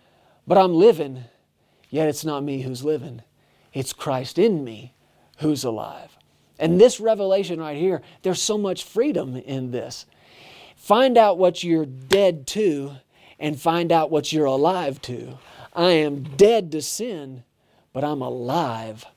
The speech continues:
to righteousness. I'm not a slave to sin. I'm alive unto God, and he's alive in me. What have you been freed from? You are free from sin. But I want to take some of these things in order,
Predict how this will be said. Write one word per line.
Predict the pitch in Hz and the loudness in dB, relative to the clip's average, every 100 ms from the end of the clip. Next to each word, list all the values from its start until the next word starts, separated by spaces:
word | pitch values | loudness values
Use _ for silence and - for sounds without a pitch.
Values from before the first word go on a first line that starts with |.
| _ _ _ - | _ _ _ -14
to | 127 | -8
righteousness. | 113 120 123 - - - - - - - _ _ _ _ _ _ _ _ _ _ _ _ _ | -6 -4 -6 -8 -14 -16 -14 -12 -12 -14 _ _ _ _ _ _ _ _ _ _ _ _ _
I'm | 135 196 | -2 0
not | 226 | 2
a | 160 | 0
slave | - 147 135 | 0 0 0
to | 127 | -4
sin. | - 127 151 170 _ _ _ _ _ - | -8 -8 -10 -14 _ _ _ _ _ -18
I'm | - 156 | -8 -2
alive | 147 139 151 147 127 | 0 2 0 -2 -4
unto | 123 | -10
God, | 135 - - - - _ _ _ _ _ - | -10 -10 -10 -16 -20 _ _ _ _ _ -10
and | 127 | -4
he's | 143 127 | -2 -2
alive | 120 120 131 120 120 _ _ - _ - | -4 -6 -8 -12 -16 _ _ -20 _ -10
in | 120 117 | -8 -8
me. | 113 110 120 _ _ _ _ 135 | -10 -14 -18 _ _ _ _ 0
What | 170 | 2
have | 165 | 2
you | 185 | 0
been | 170 185 | 2 2
freed | 165 185 185 - | 0 0 -2 -2
from? | 175 147 | -8 -6
You | 156 156 | -2 -2
are | 117 | -2
free | - - 160 135 117 123 _ _ | -8 -2 -2 -2 -8 -20 _ _
from | _ - 143 131 120 117 131 _ _ _ | _ -14 -8 -8 -10 -16 -20 _ _ _
sin. | - - 127 104 104 _ _ _ _ _ _ - - - | -12 -10 -8 -10 -16 _ _ _ _ _ _ -20 -14 0
But | 196 | 2
I | |
want | 214 | 2
to | - | 4
take | 311 330 | 2 4
some | 269 202 | 0 2
of | |
these | 170 165 | 4 2
things | 190 165 156 139 | -2 -2 -4 -6
in | - 151 143 | -6 -6 -4
order, | 160 147 131 117 | 0 0 0 -4